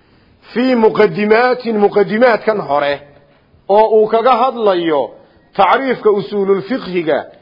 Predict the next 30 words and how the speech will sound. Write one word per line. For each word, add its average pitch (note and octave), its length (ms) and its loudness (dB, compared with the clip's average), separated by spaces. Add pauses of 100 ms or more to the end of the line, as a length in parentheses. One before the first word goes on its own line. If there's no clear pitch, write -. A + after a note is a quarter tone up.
(360)
iyo G#3+ 200 2 (100)
xukunka A3 520 0
iyo A#3 240 2
qaybihiisa, G#3+ 920 -2 (420)
muqaddimaadkaas F#3+ 1040 2 (580)
iyo A3 220 2 (200)
asaxa B3+ 460 2
iyo G#3 140 -2
waxyaabo A3 440 2
uu A3 40 0
kaga G#3+ 220 0
hadlayo G#3+ 360 0
ayaa G3 220 2
jira, D3+ 300 -2 (760)
iyo A3+ 200 4
wa A3 100 4
sabcati G#3 440 0
kutubin, G#3 360 0
toddoba F#3 280 0
kitaab. B2+ 380 -4 (1200)
Toddobada A#3 500 2
kitaab, F3+ 600 2 (880)
afarta A#3 500 2
la G#3 180 2
deliishado G#3 640 0
midba G#3+ 320 -2
kitaab A3 440 2
buu G3 140 0
ka G3+ 160 0
dhigayaa. C3 600 -2